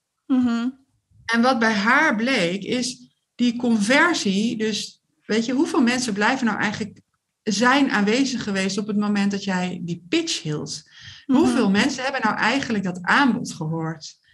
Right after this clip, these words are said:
Speaker 2: En hoeveel van die mensen hebben gekocht? Dat was bij haar dertig of eenendertig procent. Dus dat is
Speaker 1: Mhm.
Speaker 2: echt hoog.
Speaker 1: Mhm.
Speaker 2: Dat is fantastisch. Dat is echt een fantastisch resultaat. Maar zij denkt dat haar webinar niet werkt.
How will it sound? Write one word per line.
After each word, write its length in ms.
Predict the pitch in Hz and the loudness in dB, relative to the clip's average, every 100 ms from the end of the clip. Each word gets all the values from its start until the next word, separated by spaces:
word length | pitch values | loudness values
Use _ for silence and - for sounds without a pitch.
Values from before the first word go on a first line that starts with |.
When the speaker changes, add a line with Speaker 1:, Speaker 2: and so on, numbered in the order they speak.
| _ - | _ -4
Speaker 2:
En 140 | 220 | -2
hoeveel 340 | 214 392 427 | 2 2 0
van 140 | 311 277 | 2 2
die 120 | 220 | 2
mensen 440 | 214 277 277 208 | 2 2 0 -4
hebben 200 | 196 220 | -6 -8
gekocht? 760 | - 175 302 233 - - - - | -8 -8 -4 -4 -6 -16 -20 -16
Dat 100 | 240 | -6
was 140 | 294 285 | -6 -4
bij 120 | 208 | -4
haar 240 | 202 220 | -2 -2
dertig 360 | 185 254 247 - | 0 -2 -2 -10
of 100 | - | -6
eenendertig 460 | 208 220 202 185 | -2 0 -2 -4
procent. 580 | 180 180 175 196 156 160 - _ | -6 -6 -4 -2 -2 -6 -12 _
Dus 80 | 226 | -2
dat 80 | 269 | 0
is 60 | 269 | 2
Speaker 1:
Mhm. 120 | 226 | 0
Speaker 2:
echt 380 | 294 294 - - _ - - - | -2 -4 -10 -14 _ -20 -20 -4
hoog. 580 | 202 294 160 - - - _ - | 2 4 4 -2 -12 -18 _ -2
Speaker 1:
Mhm. 240 | 247 247 | 2 4
Speaker 2:
Dat 160 | 247 247 | 4 4
is 160 | 269 | 2
fantastisch. 840 | - - 311 302 - 160 160 - - | -2 -6 -4 -4 -6 -4 -4 -6 -4
Dat 120 | 240 | -2
is 80 | 277 | 0
echt 120 | 285 | 0
een 60 | |
fantastisch 640 | 277 254 - 403 359 - 240 | -2 -4 -2 0 0 -2 0
resultaat. 600 | 247 220 214 214 294 185 | 2 2 0 0 2 2
Maar 120 | 214 | 0
zij 300 | 208 339 403 | 2 4 4
denkt 200 | 294 233 | 4 2
dat 120 | 233 226 | 2 0
haar 240 | 220 220 | 0 2
webinar 680 | 269 320 233 196 190 202 - | 2 2 0 0 0 -2 -2
niet 200 | 202 196 | 0 2
werkt. 480 | 208 285 160 160 - | 2 4 2 0 -8